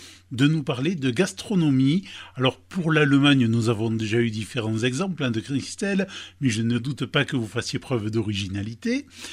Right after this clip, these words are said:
Et Pierre-Olivier, évidemment, je vous demanderai la même chose dans quelques instants, mais évidemment, nous avons une dame,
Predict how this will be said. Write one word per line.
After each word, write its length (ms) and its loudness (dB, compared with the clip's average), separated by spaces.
Et 560 6
Pierre-Olivier, 720 2
évidemment, 500 0
je 160 -2
vous 160 0
demanderai 540 4
la 100 4
même 240 0
chose 280 -2
dans 200 0
quelques 380 0
instants, 400 0
mais 360 4
évidemment, 480 0
nous 180 0
avons 220 0
une 320 0
dame, 260 2